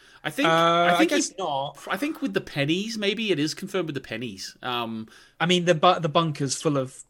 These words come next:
Speaker 2: like, children. It's, it's covered in children's
Speaker 1: Oh, hang on.
Speaker 2: wallpaper.
Speaker 1: Ha-, yeah, hang on.
Speaker 2: Yeah, he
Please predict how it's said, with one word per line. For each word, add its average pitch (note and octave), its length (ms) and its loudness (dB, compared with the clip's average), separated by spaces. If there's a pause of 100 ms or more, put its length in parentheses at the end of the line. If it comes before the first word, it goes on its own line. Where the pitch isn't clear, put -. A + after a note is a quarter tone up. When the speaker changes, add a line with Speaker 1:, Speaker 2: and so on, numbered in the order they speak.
(260)
Speaker 2:
like, C3+ 160 -6
children. C#3 440 -4
It's, C#3+ 160 -4
it's D3+ 160 -6
covered D3 320 -4
in C3+ 80 -6
children's C3+ 340 -2
Speaker 1:
Oh, A2+ 40 0
hang C#3+ 180 4
on. C3+ 60 2
Speaker 2:
wallpaper. B2 360 -4
Speaker 1:
Ha-, A#2+ 140 -14
yeah, E3 360 -2
hang E3+ 200 2
on. F#2+ 180 -10 (380)
Speaker 2:
Yeah, - 60 -20
he - 0 -